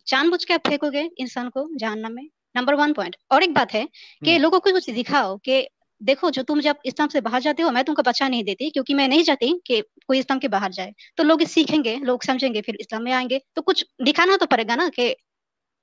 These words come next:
Speaker 1: अ, हाँ, <laughs> कुछ दिखा-, I'm sorry, मैं, I was looking at the screen। अ, कि दिखाना तो पड़ेगा ना कि इस्लाम में रहो, कोई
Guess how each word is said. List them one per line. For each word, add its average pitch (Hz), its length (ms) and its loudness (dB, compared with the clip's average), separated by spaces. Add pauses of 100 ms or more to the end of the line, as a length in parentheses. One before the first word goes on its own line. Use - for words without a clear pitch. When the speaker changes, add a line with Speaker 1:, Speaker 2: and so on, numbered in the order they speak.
Speaker 1:
अ, 196 360 -4 (280)
हाँ, 202 300 0 (120)
<laughs> - 360 0
कुछ 294 40 0
दिखा-, 240 320 2
I'm 233 180 -6
sorry, 208 260 0
मैं, 202 220 -4
I - 180 -8
was 202 100 -4
looking 208 280 -10
at 185 80 -8
the 190 160 -12
screen। 185 360 -10 (580)
अ, 196 320 -2 (200)
कि 277 80 2
दिखाना 339 280 4
तो 349 80 0
पड़ेगा 294 200 4
ना 381 100 4
कि 262 320 4 (400)
इस्लाम 285 240 0
में 294 80 2
रहो, 262 280 2
कोई 254 300 -8